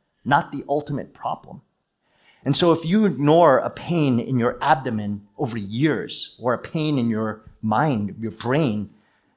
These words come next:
you might find out that there's a tumor there. But if you're just simply taking Advil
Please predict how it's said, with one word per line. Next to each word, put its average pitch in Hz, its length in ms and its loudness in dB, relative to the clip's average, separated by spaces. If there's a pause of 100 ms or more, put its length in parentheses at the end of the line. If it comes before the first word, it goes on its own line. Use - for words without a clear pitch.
(500)
you 123 160 -6
might 165 380 4
find 156 340 2
out 151 360 4
that - 180 -10
there's 113 180 -4
a 117 60 -10
tumor 220 400 -6
there. 90 340 -12 (840)
But 147 360 2 (160)
if 143 160 -6
you're 147 100 2
just 160 240 0
simply 202 320 2
taking 170 440 0
Advil 117 680 0